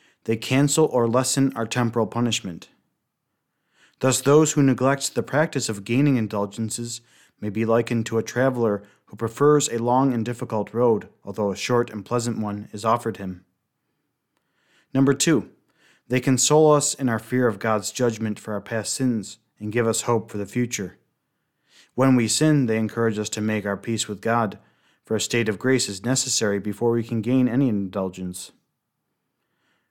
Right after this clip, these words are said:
Number three, they encourage us to go frequently to sa-,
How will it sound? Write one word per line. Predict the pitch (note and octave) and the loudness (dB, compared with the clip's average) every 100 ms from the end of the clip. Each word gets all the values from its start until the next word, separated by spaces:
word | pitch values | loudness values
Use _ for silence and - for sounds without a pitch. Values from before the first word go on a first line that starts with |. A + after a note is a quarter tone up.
| _ G#2+ | _ -6
Number | G#2 G#2 | -4 -4
three, | - C3 G#2 - _ _ _ _ _ | 0 0 0 -4 _ _ _ _ _
they | A#2+ | 0
encourage | B2 A#2 C#3 D3 B2+ | 0 2 4 4 2
us | A#2+ | -2
to | A2 | 0
go | A#2 | 0
frequently | A2+ - C3+ C#3 B2+ B2 | 0 0 0 0 -2 -2
to | A2+ A2 | -2 -4
sa-, | - A#2+ | -4 -4